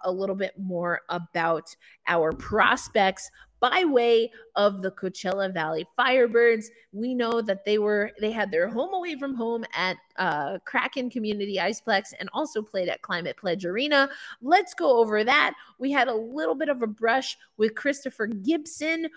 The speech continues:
who, of course, is the goaltender that stepped in to be the backup for Joey Daccord while Martin Jones was away. Jones is obviously back.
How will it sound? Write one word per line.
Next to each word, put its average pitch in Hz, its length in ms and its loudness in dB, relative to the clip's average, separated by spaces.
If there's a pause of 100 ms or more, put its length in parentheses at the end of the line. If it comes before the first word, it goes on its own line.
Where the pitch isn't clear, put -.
(160)
who, 269 480 -2
of 208 220 -4
course, 254 560 0
is 220 320 -6
the 202 100 -4
goaltender 214 720 -2
that 190 300 0 (260)
stepped - 580 0
in 233 480 0
to 233 240 -2 (100)
be 226 440 -4
the 196 180 0
backup 226 560 4
for 208 120 2
Joey 208 340 4
Daccord 233 480 4
while 190 180 0
Martin 185 340 -2
Jones 226 440 -4
was 185 140 -2
away. 226 420 2 (280)
Jones 165 380 -4
is 240 140 -2
obviously 233 560 0
back. 220 400 2